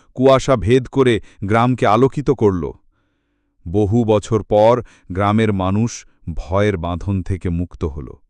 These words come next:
তাহসিন শান্ত মনে গ্রামের পথে হাঁটতে লাগল। আকাশে তাকিয়ে দেখল, ভুতুর হাসি মুখ ম্লান হয়ে আলোর মাঝে মিলিয়ে যাচ্ছে। তাহসিনের মনে তখন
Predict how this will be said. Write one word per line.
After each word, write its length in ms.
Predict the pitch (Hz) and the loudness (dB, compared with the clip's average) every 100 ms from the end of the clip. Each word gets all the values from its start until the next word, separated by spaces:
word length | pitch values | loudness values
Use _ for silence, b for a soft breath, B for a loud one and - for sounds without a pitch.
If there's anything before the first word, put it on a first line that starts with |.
| _ _ _ _ _ _ _ _ _ _ _ - | _ _ _ _ _ _ _ _ _ _ _ -6
তাহসিন 540 | 131 135 147 170 170 147 _ _ | 0 0 0 0 -2 -4 _ _
শান্ত 440 | - - 120 139 139 | -12 -2 0 2 0
মনে 320 | 120 117 131 | 2 2 0
গ্রামের 360 | 98 98 107 107 | 0 -2 -2 -4
পথে 300 | 98 - 92 - | -6 -4 -6 -4
হাঁটতে 320 | 90 - 92 | -6 -4 -6
লাগল। 380 | 76 67 62 57 _ _ _ _ _ _ _ _ _ _ | -6 -8 -14 -16 _ _ _ _ _ _ _ _ _ _
আকাশে 500 | - 82 95 87 101 | -8 -4 -4 -4 -4
তাকিয়ে 380 | - 85 - 101 | -4 -6 -4 -4
দেখল, 420 | 92 - 92 87 - _ _ _ _ _ _ _ - 85 | -2 -4 -4 -6 -8 _ _ _ _ _ _ _ -10 -4
ভুতুর 580 | 98 127 160 170 160 - _ | -2 -2 0 0 -2 -8 _
হাসি 500 | - - 120 - 156 | -12 -4 -4 -2 -2
মুখ 380 | 139 139 147 107 | 2 2 2 -4
ম্লান 420 | 104 95 104 123 | -2 0 0 0
হয়ে 340 | 98 123 95 76 _ _ _ _ | -2 -2 -4 -6 _ _ _ _
আলোর 380 | 82 90 104 107 | -4 -2 0 0
মাঝে 300 | 104 92 87 | -2 -2 -4
মিলিয়ে 420 | 80 80 80 78 | -4 -4 -6 -8
যাচ্ছে। 520 | 71 71 - - 64 - _ _ _ _ _ _ _ _ _ _ - | -10 -14 -18 -18 -18 -20 _ _ _ _ _ _ _ _ _ _ -2
তাহসিনের 480 | 135 165 190 214 | 0 0 0 0
মনে 220 | 196 202 202 | 0 0 0
তখন 400 | 202 208 202 | 0 0 -4